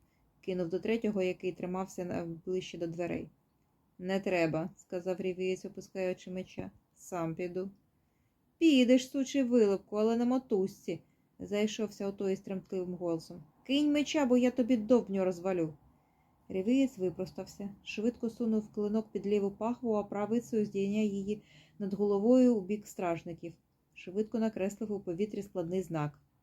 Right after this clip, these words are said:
Блиснули сріблясті заколки, якими було густо всіяно довгі, аж по лікті манжети шкіряного каптану.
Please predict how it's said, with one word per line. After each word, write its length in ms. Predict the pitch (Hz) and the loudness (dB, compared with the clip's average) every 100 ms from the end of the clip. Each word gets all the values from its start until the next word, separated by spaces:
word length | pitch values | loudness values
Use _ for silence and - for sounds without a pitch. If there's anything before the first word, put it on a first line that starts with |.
| - | -16
Блиснули 640 | 160 165 185 - 208 196 | -6 -2 -2 -4 -4 -2
сріблясті 760 | 202 _ _ 180 170 185 190 190 | -4 _ _ -12 -4 -4 -4 -10
заколки, 540 | 175 170 180 190 - | -6 -6 -8 -10 -6
якими 320 | 196 196 185 | -6 -6 -8
було 260 | 175 180 170 | -6 -6 -4
густо 360 | 180 - 214 208 _ _ _ | -6 -8 -10 -10 _ _ _
всіяно 460 | - 196 190 190 | -12 -4 -2 -2
довгі, 440 | 175 185 214 202 185 | -2 0 -2 -2 -8
аж 140 | 160 | -8
по 160 | - 180 | -10 -6
лікті 320 | 185 214 - | -2 -4 -4
манжети 440 | 185 175 180 190 196 | -8 -6 -6 -6 -8
шкіряного 520 | - 180 175 180 185 | -10 -8 -6 -6 -8
каптану. 600 | - 170 - 151 151 - | -12 -14 -10 -8 -8 -10